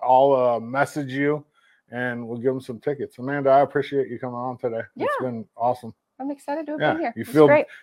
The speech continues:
Speaker 1: you sat in my chair today.
Speaker 2: I'm
Speaker 1: This is,
Speaker 2: Dazzy.
Speaker 1: this has been, uh, weird. Oh, I think somebody already co-, oh, there it is. John Comby commented right there.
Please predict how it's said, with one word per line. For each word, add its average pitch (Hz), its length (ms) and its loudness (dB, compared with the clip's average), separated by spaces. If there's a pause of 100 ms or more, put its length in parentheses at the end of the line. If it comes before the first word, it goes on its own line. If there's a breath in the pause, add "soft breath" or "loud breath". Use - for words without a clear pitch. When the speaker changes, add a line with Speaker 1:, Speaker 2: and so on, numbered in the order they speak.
Speaker 1:
you 135 100 2
sat 160 380 6
in 160 140 8
my 160 240 12
chair 131 320 8
today. 123 240 4
Speaker 2:
I'm 226 200 6
Speaker 1:
This 214 180 10
is, 160 120 2
Speaker 2:
Dazzy. 202 200 2 (200 loud breath)
Speaker 1:
this 147 100 0
has 165 160 2
been, 139 420 4
uh, 117 540 6
weird. 120 560 4 (400)
Oh, 147 100 6
I - 160 4
think 135 180 -2
somebody 123 340 -4
already 117 280 -2
co-, 127 180 -10
oh, 147 240 2
there 139 240 4
it 160 100 6
is. 110 100 -2
John 135 300 -2
Comby 156 400 0 (460)
commented 143 420 2
right 139 240 4
there. 156 280 4